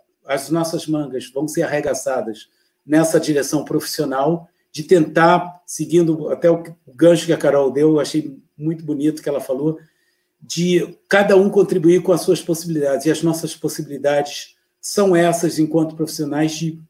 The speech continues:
mostrar o constante monitoramento para fornecer subsídios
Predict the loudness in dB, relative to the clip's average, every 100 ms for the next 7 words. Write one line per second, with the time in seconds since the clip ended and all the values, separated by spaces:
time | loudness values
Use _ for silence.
0 | _ 0 0 0 0 2 4 2 -6 -10
1 | -4 -2 0 2 0 0 2 2 2 2
2 | 2 2 0 -2 -8 _ _ -4 -2 2
3 | 4 4 4 2 2 0 0 -6 -8 -4
4 | 0 0 -2 -10 -16